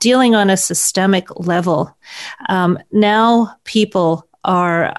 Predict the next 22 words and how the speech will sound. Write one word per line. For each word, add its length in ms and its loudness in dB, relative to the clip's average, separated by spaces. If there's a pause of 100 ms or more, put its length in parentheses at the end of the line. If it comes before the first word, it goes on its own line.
(220)
I 200 0
imagine 500 2
the 60 2
fact 420 -4
that 140 0
it 140 0
is 140 -2
now 300 0
a 120 0
recognized 840 0
syndrome, 640 -2 (520)
even, 400 2 (160)
even 240 2
a 60 0
complex 600 -2
one, 200 0
as 180 0
you 100 -2
say, 360 -2 (200)
but 140 -2
at 120 -2
least 440 0